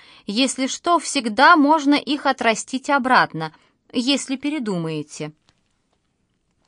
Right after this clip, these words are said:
Я не стала добавлять, что мне совершенно всё равно — потому что мистер Кинг мог бы понять меня превратно. Маршал Кинг, у нас всегда есть право передумать.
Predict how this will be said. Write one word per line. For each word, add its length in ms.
Я 220
не 120
стала 400
добавлять, 540
что 180
мне 160
совершенно 640
всё 240
равно — 480
потому 320
что 200
мистер 420
Кинг 440
мог 360
бы 120
понять 540
меня 240
превратно. 760
Маршал 460
Кинг, 440
у 80
нас 280
всегда 480
есть 440
право 340
передумать. 760